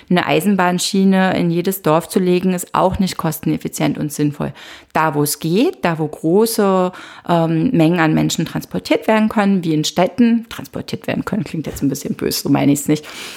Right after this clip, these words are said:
äh, wie in Städten, äh, wunderbar, muss auch noch mehr ausgebaut werden, ähm, auch europaweit. Also wir reden da wirklich ja über Nachtzugverbindungen. Auch da passiert schon viel. Wunderbar. In Österreich ja mit der Ö B B haben wir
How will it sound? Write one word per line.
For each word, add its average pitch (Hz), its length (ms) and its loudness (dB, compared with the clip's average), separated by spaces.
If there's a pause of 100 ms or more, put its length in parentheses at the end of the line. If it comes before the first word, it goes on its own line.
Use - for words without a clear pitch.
(260)
äh, 156 240 2 (100)
wie 165 200 2
in 160 140 4
Städten, 226 640 2
äh, 170 460 -2
wunderbar, 175 680 0
muss 170 280 0
auch 143 100 2
noch 156 100 4
mehr 147 440 4
ausgebaut 208 580 -2
werden, 226 460 2 (440)
ähm, 160 680 0
auch 143 420 0 (260)
europaweit. 190 1120 0 (420)
Also 151 220 -6
wir 147 120 -4
reden 143 220 2
da 143 160 0
wirklich 147 280 -2
ja 147 140 2
über 143 160 0
Nachtzugverbindungen. 185 1200 0
Auch 151 160 -2
da 123 240 -2
passiert - 440 -4
schon 190 200 0
viel. 226 420 0
Wunderbar. 156 540 2
In 180 100 4
Österreich 175 640 0
ja 170 180 0
mit 170 320 -2
der 160 140 4
Ö 156 80 4
B 156 140 2
B 165 280 4
haben 165 180 2
wir 170 340 -2